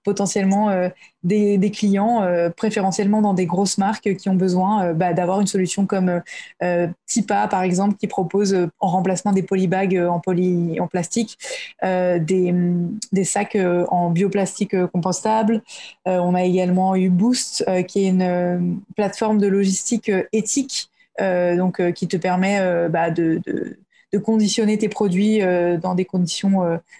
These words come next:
qui sont, euh, saines pour les travailleurs sur les plateformes logistiques, parce que ça, on n'en parle pas trop, mais, bah, avec le boom du e-commerce et notamment Amazon qui se gave, euh, voilà, c'est souvent, euh,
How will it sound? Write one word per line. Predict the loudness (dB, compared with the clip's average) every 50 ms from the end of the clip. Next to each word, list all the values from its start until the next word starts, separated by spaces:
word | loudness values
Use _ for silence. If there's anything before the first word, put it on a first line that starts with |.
| _ _ _ -8 -6 -4
qui | -2 -4
sont, | -4 -2 0 0 0 0
euh, | 0
saines | -2 0 0 2 2 2
pour | 2 0 0
les | -2 -2
travailleurs | -2 -2 -2 0 0 0 0 -2
sur | -2 -2 -2
les | -2 -2
plateformes | -2 -4 -4 -2 -2 0 0
logistiques, | 0 -2 -2 -6 -4 -6 -6 -4
parce | -4 -6 -4
que | -4
ça, | -4 -2 0 0
on | 0 2 0
n'en | 0 0
parle | 0 -2 -2 -2
pas | -4 -6
trop, | -6 -2 -2 0
mais, | 0 0 0 -2 _ _ _ _ _ _ _ _ _
bah, | -2 -2
avec | 0 0 2 2
le | 2
boom | 2 4 4 4 2
du | 2 2 2 2
e-commerce | 0 0 0 0 2 2 0 0 0 0
et | 0
notamment | 0 0 0 0 0 2 2 2 0
Amazon | 0 0 0 0 2 0 2 2 0
qui | 0 0 -2
se | -4 -2 0
gave, | 0 0 2 2 0 0 0
euh, | 0 0 2 0 0
voilà, | 0 0 0 0 -2 -4 -6
c'est | -4 -4 -4
souvent, | -2 -2 0 0 2 2 2 2 2
euh, | 0 0